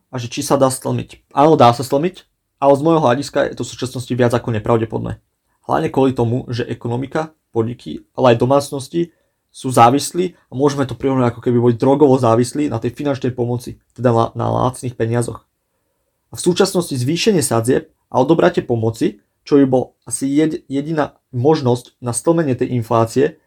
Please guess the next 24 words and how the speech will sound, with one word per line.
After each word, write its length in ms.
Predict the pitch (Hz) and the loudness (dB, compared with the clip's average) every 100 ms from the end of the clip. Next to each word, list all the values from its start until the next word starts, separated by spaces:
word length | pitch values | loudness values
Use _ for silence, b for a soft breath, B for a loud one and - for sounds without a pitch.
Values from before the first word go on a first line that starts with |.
| _ _ _ - | _ _ _ -10
by 80 | 123 | -8
spôsobil 720 | 120 147 151 180 165 160 143 | -4 2 2 4 2 4 2
neuveriteľný 560 | 127 156 170 - 151 131 | 2 4 4 2 -2 0
domino 320 | 135 143 123 | 0 0 -2
efekt 480 | 117 113 151 165 _ _ | -2 -2 -4 -6 _ _
a 80 | - | -12
krach 240 | 127 127 120 | 0 0 0
spoločnosti. 640 | - 127 123 113 - 113 _ _ _ _ _ _ _ _ _ _ - | 0 -2 -2 -8 -8 -18 _ _ _ _ _ _ _ _ _ _ -6
Lebo 320 | 135 131 - _ _ 131 - _ _ _ _ - | -2 -2 -6 _ _ -20 -20 _ _ _ _ -4
pred 160 | - 170 | 2 4
rokom 480 | 180 170 156 151 _ | 4 4 0 0 _
Fed 160 | 156 - | -2 -2
všetkých 400 | - 170 - 156 | 0 -2 -2 -4
namlsal, 480 | 135 123 127 151 139 | 0 0 2 2 4
ale 240 | 131 127 | 6 6
aj 40 | 127 | 2
iné, 80 | 131 | -2
samozrejme, 400 | 127 123 123 120 | -2 0 0 -2
centrálne 400 | - 120 127 123 | -4 -2 0 0
banky. 480 | 113 107 107 160 - b b b _ | -2 -2 -2 -6 -6 b b b _
A 80 | |
teraz 400 | - 156 147 - | 2 6 6 4
nemôžu 320 | 139 170 160 127 | 2 2 2 0
prísť 400 | 123 139 - | 0 -2 -4